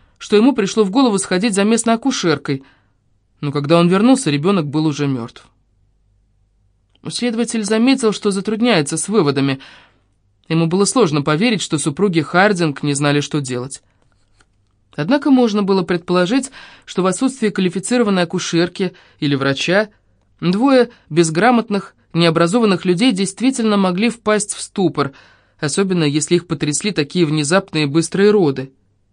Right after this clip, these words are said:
Мистер Хардинг поступил так, как они сочли нужным,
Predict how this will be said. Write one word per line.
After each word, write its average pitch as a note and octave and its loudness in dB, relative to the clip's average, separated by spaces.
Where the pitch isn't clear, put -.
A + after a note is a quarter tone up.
Мистер B3+ 0
Хардинг B3 2
поступил F#3+ -2
так, A3+ -2
как F#3+ -4
они C#3+ 0
сочли F#3+ -2
нужным, E3+ 0